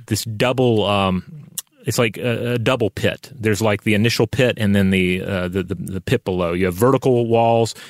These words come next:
going down to a little area that tapers off, and then more vertical walls, uh, going down even further. There, there's some rich vegetation around it.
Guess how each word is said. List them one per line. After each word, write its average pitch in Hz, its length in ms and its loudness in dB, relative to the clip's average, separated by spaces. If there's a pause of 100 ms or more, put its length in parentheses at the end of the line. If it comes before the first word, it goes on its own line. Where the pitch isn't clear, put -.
(140)
going 107 260 2
down 104 320 0
to 101 260 2
a 95 60 2
little 107 240 2
area 104 180 2
that 95 140 -6
tapers 104 340 0
off, 101 240 0
and 104 100 -2
then 104 140 2
more 110 240 4
vertical 98 380 0
walls, 87 420 0 (340)
uh, 90 220 0
going 104 320 0
down 92 180 0
even 82 160 -6
further. 117 520 2 (300)
There, 98 180 2
there's 95 160 -2
some 90 160 -4
rich 117 300 0
vegetation 110 680 0
around 107 400 2
it. 104 180 0